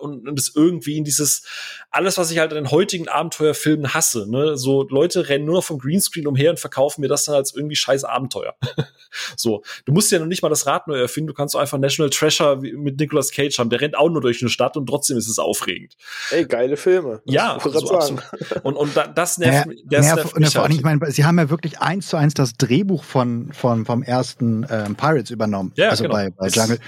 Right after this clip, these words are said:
Speaker 3: bei Jungle Cruise ist ja wirklich wie, ja, wir haben ja wie so ein, so ein Ver-,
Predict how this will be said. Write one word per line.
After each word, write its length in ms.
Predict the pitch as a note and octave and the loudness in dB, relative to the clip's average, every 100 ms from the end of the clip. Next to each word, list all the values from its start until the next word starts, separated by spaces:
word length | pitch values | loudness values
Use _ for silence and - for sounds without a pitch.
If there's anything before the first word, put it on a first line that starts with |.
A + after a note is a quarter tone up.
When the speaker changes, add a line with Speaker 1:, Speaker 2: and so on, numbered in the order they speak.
| - | -6
Speaker 3:
bei 80 | C#3 | 0
Jungle 300 | C#3+ D3 C#3+ | 0 0 -2
Cruise 220 | D3+ F3 | -4 -2
ist 120 | D3 | 0
ja 120 | D#3+ | 2
wirklich 360 | D#3 G#3 F#3+ E3 | 0 0 -2 2
wie, 180 | F3 D#3+ - - - | 2 0 -6 -14 0
ja, 160 | C4+ G#3+ | 2 4
wir 100 | F#3+ | 2
haben 120 | G3+ | 0
ja 100 | F#3+ | 0
wie 60 | |
so 80 | F3+ | 2
ein, 80 | F#3 | 2
so 200 | F#3 F3+ | 2 0
ein 100 | F3+ | 2
Ver-, 260 | F#3 F3 | 2 0